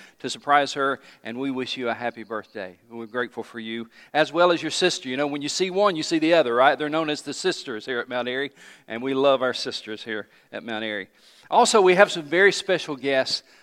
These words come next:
that have come further, farther, further, whichever that is,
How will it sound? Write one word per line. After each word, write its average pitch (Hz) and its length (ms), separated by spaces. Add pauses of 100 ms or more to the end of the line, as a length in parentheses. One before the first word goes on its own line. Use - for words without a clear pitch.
(140)
that 139 180
have 147 200
come 190 260
further, 160 760 (400)
farther, 180 460
further, 180 420
whichever 151 380
that 147 180
is, 156 320